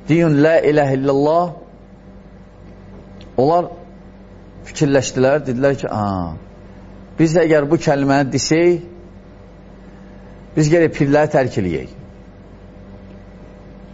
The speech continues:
Düzgün başa düşürlər. Bu kəlmənin mənası odur.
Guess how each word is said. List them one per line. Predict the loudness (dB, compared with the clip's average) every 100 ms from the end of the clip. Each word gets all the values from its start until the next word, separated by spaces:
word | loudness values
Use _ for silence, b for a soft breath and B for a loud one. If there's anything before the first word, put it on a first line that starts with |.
| -20 -20 -18 -2
Düzgün | 2 4
başa | 2 0
düşürlər. | -10 -12 -12 -14 -20 -20 -20 -20 -20 -20 -20 -20 -20 -20 -20 -20 -14 -8
Bu | -2
kəlmənin | 2 2 2 2
mənası | 0 0 -2
odur. | -4